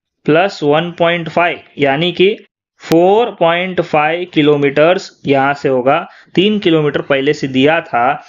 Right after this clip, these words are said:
ये दोनों को ही ऐड करें तो कितना हो जाएगा? फ़ाइव प्लस फ़ोर पॉइंट फ़ाइव, अपने को देने वाला है as nine point five।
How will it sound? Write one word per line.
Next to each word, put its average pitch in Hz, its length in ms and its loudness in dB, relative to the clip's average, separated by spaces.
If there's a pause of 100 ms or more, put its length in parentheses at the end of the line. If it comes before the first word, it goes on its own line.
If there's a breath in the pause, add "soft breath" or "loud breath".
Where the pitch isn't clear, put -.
(220 loud breath)
ये 143 60 4
दोनों 151 500 2
को 196 100 2
ही 196 160 2
ऐड 156 340 -2
करें 127 380 -2 (260 soft breath)
तो 147 80 2
कितना 156 320 0
हो 160 120 2
जाएगा? 151 300 2
फ़ाइव 139 560 -2 (200)
प्लस 151 460 0
फ़ोर 175 380 2
पॉइंट 147 340 -2
फ़ाइव, 131 440 -2
अपने 147 320 0
को 151 180 2
देने 135 260 0
वाला 139 240 2
है 147 220 0
as 143 400 -2 (380 loud breath)
nine 139 480 0
point 131 500 -2
five। 127 280 -4